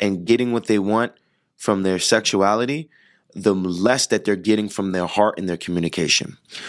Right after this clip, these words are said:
Okay, so the, it shows up in the organs and glands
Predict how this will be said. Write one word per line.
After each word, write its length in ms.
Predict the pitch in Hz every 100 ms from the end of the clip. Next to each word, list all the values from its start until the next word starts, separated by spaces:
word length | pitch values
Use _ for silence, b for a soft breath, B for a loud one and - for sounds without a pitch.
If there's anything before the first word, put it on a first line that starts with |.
| B B
Okay, 200 | - 143
so 180 | - 131
the, 160 | 120
it 60 | 135
shows 280 | - 170 202
up 120 | 202
in 100 | 170
the 80 | 135
organs 440 | 135 139 131 120
and 120 | 113
glands 540 | 104 127 110 101 -